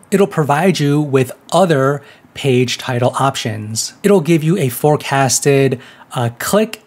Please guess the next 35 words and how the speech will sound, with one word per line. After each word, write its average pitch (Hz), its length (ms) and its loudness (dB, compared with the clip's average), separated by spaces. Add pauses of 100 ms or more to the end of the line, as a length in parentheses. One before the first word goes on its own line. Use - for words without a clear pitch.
(140)
and 135 460 2
impressions 135 840 -2 (120)
increase. 151 520 -2
So - 300 -2
you 160 80 2
could 143 160 0
go 202 180 4
through 190 220 4
here, 165 600 0 (420)
see 220 260 2
which 196 200 2
one 170 140 2
you 160 80 2
like, 131 460 0
and 127 100 -2
then 123 160 2
check 127 300 -4
it. 233 200 -2 (160)
And 156 120 2
then 156 100 4
it 156 80 2
says 131 300 0
new 180 160 4
page 165 420 0
is 135 400 4
optimized. 117 960 -4
So 170 160 0
now 143 320 2
this 127 340 2
page, 151 600 0
my 135 300 2
humidifier 139 800 2
versus 120 440 0
diffuser 127 560 -4
page, 196 440 0